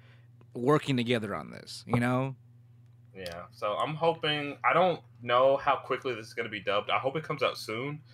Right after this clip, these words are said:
Speaker 2: so I can make a quick, uh, faster decision.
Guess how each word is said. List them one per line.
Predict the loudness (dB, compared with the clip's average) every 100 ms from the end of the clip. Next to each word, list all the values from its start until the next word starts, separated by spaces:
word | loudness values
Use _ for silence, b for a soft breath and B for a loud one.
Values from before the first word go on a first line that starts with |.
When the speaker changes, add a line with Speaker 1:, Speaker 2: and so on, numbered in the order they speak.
| b
Speaker 2:
so | 0 0
I |
can | 0 -2
make | 2
a | 2 0
quick, | -4 -8 -2
uh, | 2 2 2
faster | 0 0 -4
decision. | -10 -8 -8 -10